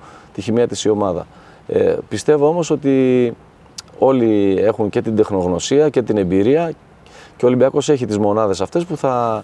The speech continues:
που θα καθιστήσουν την ομάδα, ε, να παίξει αυτό που πραγματικά ονειρεύεται ο προπονητής της και το staff, ε,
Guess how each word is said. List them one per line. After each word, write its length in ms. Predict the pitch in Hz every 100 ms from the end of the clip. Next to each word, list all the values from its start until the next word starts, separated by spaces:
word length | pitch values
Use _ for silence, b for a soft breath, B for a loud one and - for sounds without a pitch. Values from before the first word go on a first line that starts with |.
| -
που 80 | 135
θα 120 | 131
καθιστήσουν 680 | 123 117 117 - 139 - 120
την 160 | 101 104
ομάδα, 960 | 101 127 135 135 123 113 104 98 90 - B B B -
ε, 600 | 98 98 92 92 90 92
να 140 | 95 101
παίξει 380 | 131 - 101
αυτό 220 | 101 - 117
που 300 | 104 98 90
πραγματικά 640 | 101 98 92 - 104 95 92
ονειρεύεται 480 | 92 98 104 92
ο 40 | 87
προπονητής 540 | 87 87 87 - 143
της 260 | - 143 -
και 160 | - 98
το 120 | - -
staff, 140 | 151 160 B B B - -
ε, 600 | 110 110 107 107 104